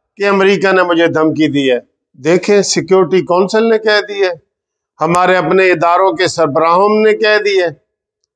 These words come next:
तो अब कल का मौलाना फजल रहमान साहब, बिलावल, शहबाज ये कह रहे हैं, इदारों को कह रहे हैं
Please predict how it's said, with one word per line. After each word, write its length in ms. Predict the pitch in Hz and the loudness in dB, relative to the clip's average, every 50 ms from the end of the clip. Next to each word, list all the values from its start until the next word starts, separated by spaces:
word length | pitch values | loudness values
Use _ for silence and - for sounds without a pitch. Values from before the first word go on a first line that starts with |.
| _ _ _ _ _ _ _ - | _ _ _ _ _ _ _ -2
तो 40 | 190 | 0
अब 300 | 202 208 214 196 185 151 | 0 0 0 -2 -2 -2
कल 280 | 220 214 214 220 214 185 | -2 0 2 0 0 0
का 100 | 214 208 | 0 0
मौलाना 460 | 196 190 190 196 202 202 202 202 185 | 0 0 2 2 2 2 2 2 0
फजल 260 | 143 175 180 175 190 | 0 -2 0 0 2
रहमान 420 | 180 180 170 170 170 170 175 180 | 2 2 2 2 0 0 0 0
साहब, 500 | 151 165 175 175 175 165 - - - - _ _ _ _ _ _ _ _ _ _ - | -2 -2 0 0 0 0 -2 -6 -12 -20 _ _ _ _ _ _ _ _ _ _ -6
बिलावल, 600 | 139 147 160 165 165 170 175 175 175 170 170 160 | -2 0 0 2 2 2 2 2 2 2 2 0
शहबाज 580 | - - - 156 143 156 160 165 165 156 147 | -2 -2 -4 -2 0 0 0 0 0 0 0
ये 160 | 156 165 170 139 | 0 0 0 0
कह 260 | - 165 156 160 165 | 0 0 2 2 2
रहे 180 | 160 165 160 | 2 2 2
हैं, 160 | 160 156 156 156 | 2 2 0 -2
इदारों 380 | 143 143 156 160 170 180 180 | -2 -2 0 0 0 0 0
को 140 | - 170 156 | 0 -2 -4
कह 220 | - - 151 151 | -2 0 0 0
रहे 160 | 156 160 165 160 | 2 2 0 0
हैं 100 | 160 | -2